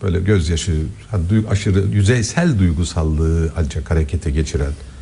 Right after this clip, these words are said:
bir sanat bile değil denilirken sanki bu kabul gördü. Yani bugün Orhan Gencebay'a kimse artık, değil mi?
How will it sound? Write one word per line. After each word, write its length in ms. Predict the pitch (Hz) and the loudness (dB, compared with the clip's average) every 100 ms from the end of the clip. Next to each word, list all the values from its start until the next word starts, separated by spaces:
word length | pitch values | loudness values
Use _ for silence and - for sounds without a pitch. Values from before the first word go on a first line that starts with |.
| - - - - | -20 -18 -10 2
bir 120 | 196 - - - - | 2 2 -6 -8 -4
sanat 440 | - 147 151 - | 0 2 0 -2
bile 220 | 78 76 | -4 0
değil 300 | 82 80 76 73 - - | 2 2 0 -4 -6 2
denilirken 580 | 113 190 208 - 147 214 | 4 4 2 0 -2 -2
sanki 440 | - 226 196 180 - - | -2 -2 0 -2 -4 -4
bu 140 | 180 | -4
kabul 280 | - 196 196 | 0 0 2
gördü. 500 | 160 170 165 127 101 - - - - - | 2 2 4 4 0 -4 -14 -20 -10 -6
Yani 240 | 73 104 | -2 0
bugün 320 | 107 92 95 - | 0 0 -2 0
Orhan 300 | 92 87 80 | 2 2 2
Gencebay'a 580 | 92 76 71 76 73 | 2 2 0 -2 -2
kimse 280 | - 85 - | -2 -2 -2
artık, 280 | 76 78 - - - - - - - - - | -2 -2 -4 -8 -18 -20 -20 -20 -18 -6 0
değil 100 | |
mi? 120 | 226 | 0